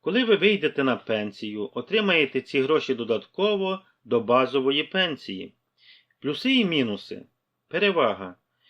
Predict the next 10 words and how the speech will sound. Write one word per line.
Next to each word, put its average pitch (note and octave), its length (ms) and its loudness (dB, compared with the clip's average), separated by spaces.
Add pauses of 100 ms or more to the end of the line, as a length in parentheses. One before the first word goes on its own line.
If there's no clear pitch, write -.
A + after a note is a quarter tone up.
(300)
Людина G#3+ 440 2
знатиме, F#3+ 520 -2
що D3+ 160 -4
частина F#3 520 -2
її C#3 280 0
внесків D#3+ 640 -2
гарантовано E3+ 920 -2
залишиться C3 800 0
її A2+ 300 -2
власністю. G2+ 760 -4